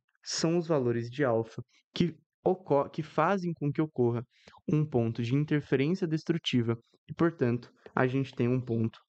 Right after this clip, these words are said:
escuro aqui no ponto P. Tranquilo? Cara, uma questão muito interessante, uma questão muito bonita, que eu recomendo que você tente fazer novamente, pra que você possa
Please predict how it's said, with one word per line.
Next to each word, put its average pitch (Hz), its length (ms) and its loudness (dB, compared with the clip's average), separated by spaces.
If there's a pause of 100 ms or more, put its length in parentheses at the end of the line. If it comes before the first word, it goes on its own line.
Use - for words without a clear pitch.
(100)
escuro 117 680 0 (340)
aqui - 460 0 (160)
no 127 120 0
ponto 117 360 -2
P. - 240 -10 (420)
Tranquilo? 143 500 0 (320)
Cara, 135 260 2
uma 117 140 -2
questão 135 340 -4
muito 135 340 0
interessante, 170 560 -2
uma 120 140 2
questão 131 320 -2
muito 147 420 0
bonita, 151 420 0 (300)
que - 80 -4
eu 135 60 4
recomendo 139 420 0
que - 80 -12
você 131 220 -4
tente 175 380 -2
fazer 147 220 2
novamente, 123 600 0 (320)
pra 147 160 4
que 151 120 -6
você 156 240 0
possa 120 440 0